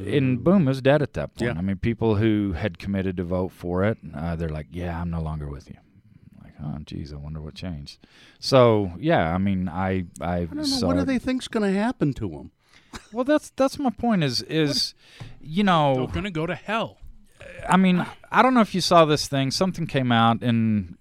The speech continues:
Speaker 1: on, on, uh, Mormon,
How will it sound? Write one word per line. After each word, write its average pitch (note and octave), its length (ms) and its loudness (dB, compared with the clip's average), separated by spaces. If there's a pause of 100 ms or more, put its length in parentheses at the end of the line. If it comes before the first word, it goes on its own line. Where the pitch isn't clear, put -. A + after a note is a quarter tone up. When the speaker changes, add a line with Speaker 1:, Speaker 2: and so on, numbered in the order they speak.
(240)
Speaker 1:
on, A2 400 2
on, G2 560 2 (300)
uh, E2+ 240 -2
Mormon, G2 760 2